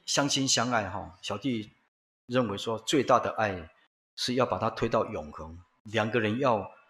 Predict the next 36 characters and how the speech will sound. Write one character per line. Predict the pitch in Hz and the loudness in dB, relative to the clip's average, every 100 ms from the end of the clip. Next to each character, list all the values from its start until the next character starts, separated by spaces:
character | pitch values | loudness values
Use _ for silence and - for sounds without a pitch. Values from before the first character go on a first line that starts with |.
| _ _ _ | _ _ _
一 | 147 | 0
起 | - 92 | 2 0
承 | - - 101 | 0 0 2
受 | 120 131 107 | 2 2 2
生 | - 120 | 2 4
命 | 117 110 | 4 2
之 | 104 107 | 2 2
恩， | 107 107 - - - | 0 -2 -8 -16 -4
这 | 120 | -2
才 | 110 | -2
是 | 101 101 | -4 -4
真 | - 101 | -4 -2
正 | 95 | -4
的 | 95 | -8
爱。 | - 82 _ _ | -12 -16 _ _
如 | 131 | 2
果 | 170 | 2
只 | - 107 | 2 0
是 | 139 | 0
爱 | 151 | 2
他 | 127 123 | 2 2
青 | 123 131 | 2 0
春 | 131 123 | 2 0
肉 | 123 107 | 0 -2
体， | 90 82 - - - - | -4 -12 -18 -20 -6 4
爱 | 139 | 4
他 | 131 127 127 | 6 2 4
青 | - 147 | 4 4
春 | - 139 139 - _ _ - | 2 0 0 -8 _ _ -4
帅 | - 190 - | 8 8 10
气， | - 143 - - _ _ | 6 4 -4 -18 _ _
但 | 151 139 | 2 2
是 | 147 - - | 0 -4 10
任 | 220 170 | 10 12
凭 | 143 | 6
他 | 143 165 | 8 8